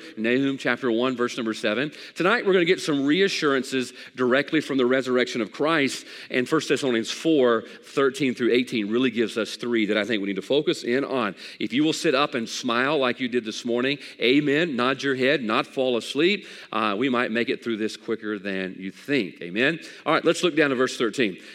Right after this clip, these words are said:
The Bible says, "But I would not have you to be ignorant, brethren, concerning them which are asleep." Now, obviously, we're speaking of those who've died in their faith,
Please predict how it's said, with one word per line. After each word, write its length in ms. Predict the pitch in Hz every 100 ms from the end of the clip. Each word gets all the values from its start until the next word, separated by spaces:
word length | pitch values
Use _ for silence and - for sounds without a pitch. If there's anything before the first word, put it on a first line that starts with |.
| -
The 60 |
Bible 280 | 110 139 170
says, 200 | - 156
"But 120 | 143
I 160 | 143 156
would 220 | 147 143
not 240 | 147 165 151
have 340 | 156 170 165
you 160 | 127 135
to 60 |
be 240 | 139 139 160
ignorant, 300 | 156 147 117
brethren, 420 | 117 104 110 131 - - -
concerning 920 | 185 160 - - 233 240 175 147 131
them 440 | 190 175 151 156
which 220 | 143 143 156
are 80 |
asleep." 540 | 160 - - - 120 - _ _ _ _ - _ _
Now, 100 | -
obviously, 540 | 175 220 247 220 196 190
we're 200 | 180 160
speaking 400 | - 220 208 185
of 80 | 151
those 180 | 156
who've 180 | 156 147
died 300 | 147 147 180
in 200 | 185 180
their 180 | 180 180
faith, 600 | - 143 107 110 151